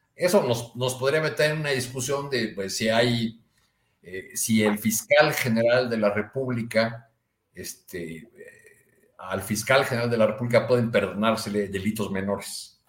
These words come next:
¿no? Pero, pero sería otro, sería otro cantar. Creo que en el, el terreno de la justicia, la cuatro T nos puede ofrecer, eh, algunos resultados, pero no, eh, por la mano del, del señor fiscal Gertz,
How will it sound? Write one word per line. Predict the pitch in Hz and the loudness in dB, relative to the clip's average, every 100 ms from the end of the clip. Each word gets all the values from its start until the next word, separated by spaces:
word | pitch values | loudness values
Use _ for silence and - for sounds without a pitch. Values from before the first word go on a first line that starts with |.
| - | -18
¿no? | - - | -10 -6
Pero, | 85 87 - - | -4 -4 -6 -6
pero | 90 | -4
sería | 92 98 101 | -4 2 4
otro, | 101 101 101 92 _ _ _ - _ _ _ _ _ | 4 4 -4 -4 _ _ _ -20 _ _ _ _ _
sería | - 117 123 123 | -2 4 6 6
otro | 131 139 | 6 4
cantar. | 135 135 185 180 - - - - | 2 4 6 6 2 -10 -16 0
Creo | 165 190 214 202 | 6 10 10 8
que | |
en | 143 | 4
el, | 139 127 123 | 2 2 -2
el | 123 123 123 120 | 0 2 0 2
terreno | 135 151 170 165 | 4 4 2 2
de | 143 | 2
la | 135 123 120 | 4 4 4
justicia, | 120 135 - 170 170 139 | 0 -6 -6 -2 2 4
la | 123 | 4
cuatro | 131 147 139 120 | 4 2 0 -6
T | - 143 139 | -2 -2 -2
nos | 123 107 | -4 -4
puede | 131 135 | 0 0
ofrecer, | 117 107 107 120 123 123 - | 0 -2 -2 0 0 -2 -10
eh, | 101 95 95 92 87 82 _ - - - | -10 -8 -8 -8 -14 -20 _ -10 -10 -8
algunos | 101 113 147 117 | -4 0 2 0
resultados, | 110 117 107 143 147 - | 0 0 4 4 4 0
pero | 113 | -2
no, | 131 151 147 139 120 101 101 | 2 4 6 4 2 0 -4
eh, | 101 101 101 | -6 -10 -8
por | 113 107 | -6 -4
la | 107 | 0
mano | 120 127 120 | 0 0 0
del, | 104 101 98 95 - - | -2 -2 -4 -8 -16 -14
del | 98 - 92 _ _ | -14 -14 -20 _ _
señor | - 113 120 123 | -6 0 2 2
fiscal | 113 - 120 123 | -2 0 0 2
Gertz, | 135 107 107 - - | 0 0 0 -8 -12